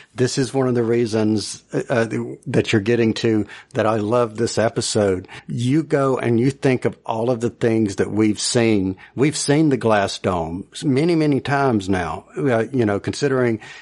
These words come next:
we're in twenty nineteen and this was in two thousand seven. So we're twelve years past when this was actually aired. So having said that,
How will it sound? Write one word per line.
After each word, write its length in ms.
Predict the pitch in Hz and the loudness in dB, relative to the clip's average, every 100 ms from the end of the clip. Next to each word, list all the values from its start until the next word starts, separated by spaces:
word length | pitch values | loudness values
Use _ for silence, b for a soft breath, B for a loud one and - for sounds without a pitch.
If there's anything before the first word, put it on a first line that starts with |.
| B | B
we're 260 | 113 120 120 | 0 2 2
in 260 | 139 117 | 2 0
twenty 320 | 107 131 120 | 0 0 2
nineteen 800 | 110 110 110 - 135 120 113 104 | 2 2 -2 -2 -2 0 0 -2
and 240 | 101 104 101 | -2 -2 0
this 260 | 110 - | -2 -2
was 240 | 107 104 117 | -2 -2 0
in 220 | 117 104 | 0 0
two 160 | 117 | 0
thousand 500 | 110 110 104 98 95 | 0 0 0 -2 -8
seven. 480 | - 120 113 98 95 - B | -4 0 0 -2 -6 -8 B
So 160 | B 117 | B 0
we're 140 | 117 | 2
twelve 420 | 131 - 127 123 107 | 0 2 2 2 0
years 480 | 117 117 95 - - _ | 2 2 0 -10 -18 _
past 600 | - 123 110 98 - - - 117 | 0 2 4 2 -4 -12 -14 -4
when 200 | - 107 | 2 4
this 240 | 101 101 - | 4 2 0
was 160 | 101 | 0
actually 460 | 98 90 - 95 90 | 0 -2 -4 -4 -2
aired. 460 | 113 110 87 90 - B B | 0 0 0 -8 -16 B B
So 200 | B - | B 0
having 280 | 107 113 107 | 2 2 0
said 320 | - 202 214 147 | -2 -2 -2 0
that, 340 | 113 95 - | 0 -2 -8